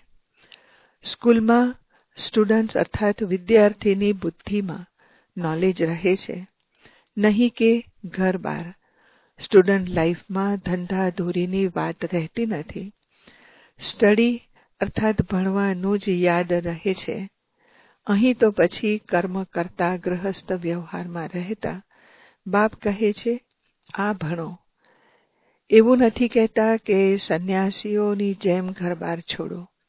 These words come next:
આ છે જ રાજયોગ. આ પ્રવૃત્તિ માર્ગ છે. સંન્યાસીઓને પણ તમે કહી શકો છો કે તમારો છે હઠયોગ, તમે ઘર બહાર છોડો છો.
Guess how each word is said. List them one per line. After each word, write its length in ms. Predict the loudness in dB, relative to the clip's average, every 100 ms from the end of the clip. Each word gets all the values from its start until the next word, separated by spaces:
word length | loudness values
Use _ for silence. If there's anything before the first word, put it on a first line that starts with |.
| _ _ _ _ _
આ 200 | -2 0
છે 420 | 0 0 0 2 2
જ 100 | 0
રાજયોગ. 640 | -2 -6 -6 -6 -6 -6 _ _ _ _ _ _ _ _ _ -2
આ 220 | 2 2
પ્રવૃત્તિ 800 | 0 2 2 2 -2 _ -2 -2
માર્ગ 460 | -2 -4 -4 -4
છે. 420 | -6 -4 -8 -8 -14 _ _ _ -20 _ _ -10
સંન્યાસીઓને 1040 | 0 0 2 2 0 -2 -2 -2 -2 -4
પણ 260 | -2 -4 -2
તમે 320 | -4 -2 -4
કહી 340 | -4 -6 -6
શકો 400 | -6 -8 -2 0
છો 300 | 0 -4 -10 _ _ _ _ _ _
કે 380 | 2 4 4 -2 _ _ _ _ _ _ _
તમારો 540 | 0 4 4 6 6 4
છે 340 | 2 4 4
હઠયોગ, 640 | 0 -4 -4 -4 -4 -4 -8 _ _ _ _ _ _ _ _ _ _ -2
તમે 320 | 2 4 2
ઘર 240 | 0 -4
બહાર 300 | -2 -2 -2
છોડો 380 | -4 -6 -4 -4
છો. 300 | -4 -10 -12